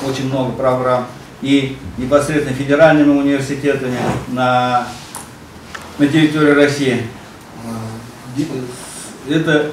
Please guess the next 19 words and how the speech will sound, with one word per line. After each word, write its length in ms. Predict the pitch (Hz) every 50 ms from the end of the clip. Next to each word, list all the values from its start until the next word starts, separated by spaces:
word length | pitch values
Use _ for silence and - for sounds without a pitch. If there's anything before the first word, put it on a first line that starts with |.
| - 135
делается, 400 | 151 151 151 143 139 - 139 139
опять-таки, 480 | 139 - 165 170 160 - 127 - 120
я 220 | 120 117 113 113 117 - - -
так 140 | - 117 113 107 104
думаю, 240 | 107 107 107 104 107 110 - - - - -
что-то 300 | - - 160 156 139 127
во 100 | 127 131
славу. 480 | 127 123 131 131 117 107 104 101 101 - - - - - - - - -
Во 140 | 113 117 117
славу, 320 | - 147 156 151 139 127
опять-таки, 480 | 117 113 - - 127 - - - - 117
нашего 380 | 117 131 127 127 - 117 113 117
народа, 400 | 120 120 120 117 110 107 - - - - -
который 400 | 117 113 107 113 117 117 113 110 - - - - - - - -
просто 240 | 131 120 110 - - - - - 151 160 -
живёт 380 | 110 113 127 131 151 147 135 127
на 60 | 127
этой 240 | 120 117 - 127 117
земле. 380 | 113 123 120 117 113 110 104